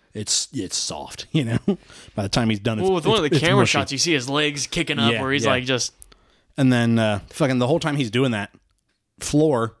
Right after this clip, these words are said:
Speaker 1: is screaming behind him, "Floor, Tease, Rocket, leave. Floor,
Speaker 2: Mm-hmm.
Speaker 1: Tease, Rocket, leave. Floor, Tease, Rocket, leave," you know? And, uh,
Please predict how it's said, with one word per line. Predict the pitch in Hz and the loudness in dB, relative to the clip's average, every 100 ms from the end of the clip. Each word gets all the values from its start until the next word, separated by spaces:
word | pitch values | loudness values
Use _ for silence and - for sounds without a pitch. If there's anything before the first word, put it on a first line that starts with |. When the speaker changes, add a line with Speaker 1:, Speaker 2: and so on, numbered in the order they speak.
| - | -4
Speaker 1:
is | 127 107 | -2 0
screaming | - 143 131 | 0 0 0
behind | 117 110 123 117 | 0 0 0 -2
him, | 107 | -4
"Floor, | - 156 147 | -2 0 2
Tease, | 123 - 127 - | 0 -2 -2 0
Rocket, | 127 120 117 104 | -2 -2 -4 -12
leave. | 127 120 127 107 - - | -6 0 0 0 -4 -4
Floor, | 165 165 | 2 2
Speaker 2:
Mm-hmm. | 139 | 2
Speaker 1:
Tease, | 135 180 120 | 0 -2 0
Rocket, | 165 151 139 | -2 -2 -6
leave. | 165 156 | -4 -2
Floor, | - 175 | 2 2
Tease, | 160 - 165 | 2 -4 -6
Rocket, | 151 151 127 | -4 -6 -4
leave," | 151 127 | -4 -2
you | 131 | -2
know? | 127 - - - - - | -4 -8 -20 -20 -20 -6
And, | 139 127 120 | -2 0 2
uh, | 113 107 | 0 0